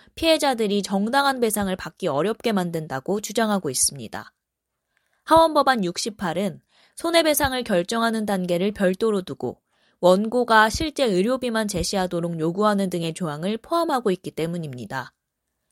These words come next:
또한 기업이 부실한 직원 관리로 인해 발생한 피해에 대한 책임을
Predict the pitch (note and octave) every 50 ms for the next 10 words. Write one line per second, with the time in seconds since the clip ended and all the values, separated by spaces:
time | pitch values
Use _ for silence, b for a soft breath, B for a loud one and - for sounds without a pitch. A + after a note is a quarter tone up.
0 | _ _ _ _ _ _ _ - C4+ C4+ C4 C4+ C4+ C4 B3 - - A3 A3+ A3+
1 | A3 A#3+ A#3 A3+ G#3+ - G#3 G3+ B3+ A3+ A#3 A#3 A#3 A3 - A3 G3+ A#3 A#3+ A#3+
2 | A#3+ A3+ G#3+ G#3 G3+ F#3+ F#3+ F3 E3+ E3 E3+ F3 F#3 - - E3 D#3+ - F3+ F3
3 | F3 F3 F3+ F#3+ - - C#4 D4 C#4 C4+ B3 A3+ G3+ F#3 F#3 F3+ - A3 A3 G#3
4 | F#3 E3 F3 G3+ F#3 C#3+ A#2